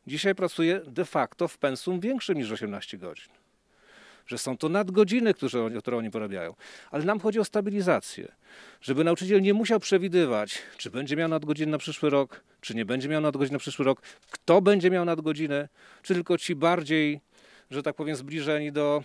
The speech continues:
dyrekcji szkoły, a ci, którzy nie są w obiektywie,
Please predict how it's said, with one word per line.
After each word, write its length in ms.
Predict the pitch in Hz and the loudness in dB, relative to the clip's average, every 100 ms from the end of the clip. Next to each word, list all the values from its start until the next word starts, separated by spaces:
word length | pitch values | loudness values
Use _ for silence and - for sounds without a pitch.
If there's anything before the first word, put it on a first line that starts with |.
| - | -4
dyrekcji 400 | 139 139 - 131 | -2 -2 -4 -10
szkoły, 540 | - 147 135 131 135 - - - | -2 0 2 0 -4 -10 -14 -6
a 100 | 139 | -6
ci, 160 | - | -4
którzy 260 | 143 156 143 | -4 0 0
nie 180 | 151 175 | 2 2
są 200 | - 160 | 0 -2
w 60 | |
obiektywie, 640 | 147 143 - 151 143 143 | -2 -4 -6 -4 -2 -2